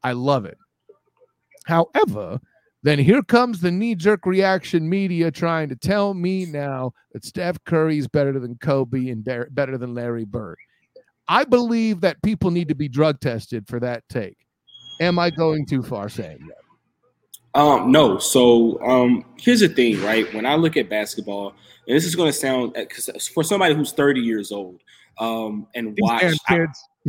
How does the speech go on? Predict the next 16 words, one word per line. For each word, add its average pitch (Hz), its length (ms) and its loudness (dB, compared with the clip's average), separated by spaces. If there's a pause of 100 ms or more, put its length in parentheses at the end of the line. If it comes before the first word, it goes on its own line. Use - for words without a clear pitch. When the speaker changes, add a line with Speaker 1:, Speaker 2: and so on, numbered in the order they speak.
(220)
Speaker 2:
<laughs> - 0 - (1200)
um, 135 460 4
I 131 100 2
was, 143 240 -2
I, 127 120 2
I, 135 300 0
I - 20 -6
fall 160 200 -2
into 156 220 -4
a 131 80 -2
really 127 260 -4
weird 113 220 -4
generation 107 500 -12
of 98 100 -20
basketball, 92 600 -12
right? 107 200 -10